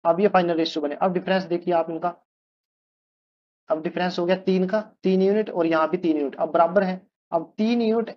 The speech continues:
actual में कितना दिया हुआ है? देखिए, तीन unit की value actual में कितना दिया हुआ है? छह। छह के, तो एक unit की वैल्यू कितनी आ जाएगी? दो। हमें निकालना क्या है?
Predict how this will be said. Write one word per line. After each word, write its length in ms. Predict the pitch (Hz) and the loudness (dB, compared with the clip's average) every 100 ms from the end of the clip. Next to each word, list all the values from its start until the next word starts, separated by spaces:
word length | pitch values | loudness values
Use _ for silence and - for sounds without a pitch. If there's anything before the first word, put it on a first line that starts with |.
| 196 | -4
actual 360 | 196 - 247 | -2 -2 -2
में 140 | 233 233 | 0 -2
कितना 260 | 214 214 | 0 2
दिया 200 | 185 180 | 2 2
हुआ 200 | 165 135 | 2 2
है? 80 | 117 | 0
देखिए, 200 | 156 156 - 208 | 0 -4 -4 0
तीन 240 | 220 220 | 0 2
unit 180 | 220 214 | 0 0
की 120 | 226 | 0
value 240 | 214 220 214 | 0 2 0
actual 300 | 208 220 220 | -2 -4 -4
में 80 | |
कितना 220 | 214 214 214 | -4 0 0
दिया 160 | 208 | 2
हुआ 100 | 233 | -2
है? 60 | 226 - | -4 -10
छह। 300 | - 180 156 - _ _ _ _ _ - | -8 -4 -4 -6 _ _ _ _ _ -12
छह 260 | - 170 | -4 -4
के, 140 | 165 165 | -2 -4
तो 120 | 185 - | -4 0
एक 260 | 214 226 220 | 2 2 0
unit 220 | 214 214 | 0 0
की 120 | 220 | 0
वैल्यू 200 | 220 220 | 0 0
कितनी 260 | 208 214 208 | -4 0 0
आ 80 | |
जाएगी? 380 | 190 185 175 220 - _ _ _ _ _ | 0 -2 -4 -6 -10 _ _ _ _ _
दो। 440 | 151 143 147 131 - | -10 2 2 2 -2
हमें 180 | 180 220 | -2 0
निकालना 480 | 226 214 196 214 208 | 0 0 0 2 0
क्या 180 | 175 143 | -2 -6
है? 160 | 135 | -8